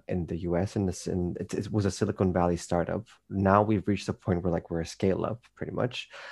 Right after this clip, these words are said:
Um, they started in the Silicon, in Silicon Valley about four years ago, approximately, and they came to the U K about two years ago or so.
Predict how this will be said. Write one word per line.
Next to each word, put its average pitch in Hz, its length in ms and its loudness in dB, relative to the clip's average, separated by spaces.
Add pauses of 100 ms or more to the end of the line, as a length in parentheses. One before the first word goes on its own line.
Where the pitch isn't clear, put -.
(180)
Um, 101 420 10
they 104 140 6
started 143 340 4
in 139 80 4
the 120 80 4
Silicon, 117 520 4
in 104 120 0
Silicon 104 320 4
Valley 98 240 8
about 92 640 6
four 113 540 2
years 139 320 2
ago, 160 200 2
approximately, 170 680 2 (140)
and 98 320 6
they 98 120 0
came 98 260 2
to 98 140 -2
the 95 100 2
U 87 100 2
K 85 300 0
about 82 460 2 (140)
two - 180 -4
years 85 340 -2
ago 87 160 -4
or 82 140 -2
so. 92 340 -2